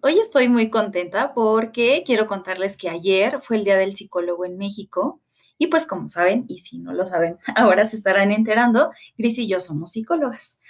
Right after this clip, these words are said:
Aparte, con el plus de que hoy, justo veintiuno de mayo, es el Día del Politécnico y pues ambas somos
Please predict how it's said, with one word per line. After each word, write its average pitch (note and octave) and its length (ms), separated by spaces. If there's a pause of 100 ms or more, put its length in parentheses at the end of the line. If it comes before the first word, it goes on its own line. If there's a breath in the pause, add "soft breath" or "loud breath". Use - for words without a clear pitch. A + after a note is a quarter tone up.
(140)
Aparte, G#3 680
con G#3+ 180
el F3+ 140
plus F#3+ 240
de G#3 100
que F#3 260 (100)
hoy, A#3+ 260
justo A3 320
veintiuno F#3 400
de A#3 80
mayo, A3+ 340 (220 loud breath)
es G#3+ 220
el G3 160
Día F#3 140
del F#3 160
Politécnico A3 800
y A3 100
pues - 260
ambas G3 300
somos - 380